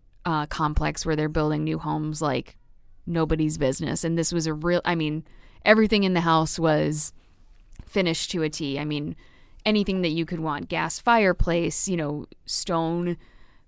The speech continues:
backsplash, the, all of the bells and whistles that you could want. So that was the biggest home. Um,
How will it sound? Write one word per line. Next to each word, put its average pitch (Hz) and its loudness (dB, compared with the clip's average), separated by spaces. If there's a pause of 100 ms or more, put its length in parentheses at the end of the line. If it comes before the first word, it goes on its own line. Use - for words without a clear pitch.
(100)
backsplash, 180 0
the, 175 0
all 214 10
of 190 2
the 190 2
bells 175 6
and 175 2
whistles 165 0
that 160 0
you 160 -4
could 160 -6
want. 156 -2
So 175 -2
that 185 6
was 202 4
the 190 0
biggest 170 -2
home. 151 -6 (440)
Um, 160 -2